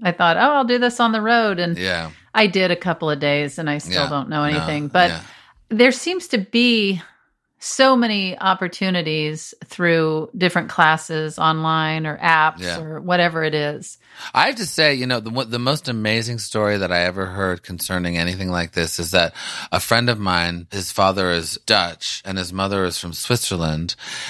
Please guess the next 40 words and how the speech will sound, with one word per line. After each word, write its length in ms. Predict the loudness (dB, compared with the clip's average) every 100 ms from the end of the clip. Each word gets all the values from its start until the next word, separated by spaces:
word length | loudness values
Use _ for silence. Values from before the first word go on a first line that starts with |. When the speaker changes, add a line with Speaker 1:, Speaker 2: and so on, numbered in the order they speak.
| -2
Speaker 2:
and 220 | -2 0
she 560 | 0 2 2 2 0 -4
Speaker 1:
Mm-hmm. 140 | -2
Speaker 2:
didn't 220 | 0 0 -2
speak 320 | -2 -2 0
any 260 | 0 0
Dutch, 400 | 2 2 2 -2 -8
and 220 | -10 -6
she 120 | -2
was 200 | -2 -2
dating 520 | -4 0 0 0 -4
the 80 | -8
father, 480 | 0 2 2 2 0
and 360 | 0 -2 -2 -4
he 100 | -4
was 120 | -2
a 60 | -2
diplomat. 680 | -2 -2 -2 -2 0 0 -4 -12 -10 0
They 120 | 0
decided 360 | 2 2 2 0
to 60 |
get 160 | -2 -4
married, 540 | -4 -2 -2 -2 -6 -6
and 460 | -2 0 0 -4 -10 -18 -20 -12 -2
they 100 | 0
were 100 | 2
living 260 | 2 0
in 60 | 0
Amsterdam, 720 | -2 -4 -8 -6 -2 -2 0
and 120 | -2
the, 120 | -4 -6
the 140 | -4
husband 420 | 0 2 0 -6 -4
said, 240 | -2 -2
"Okay, 320 | -2 -2 -2
well, 180 | 0 -2
you 140 | -2
can 180 | -4 -2
marry 320 | 2 4 2
me, 340 | 0 -4 -6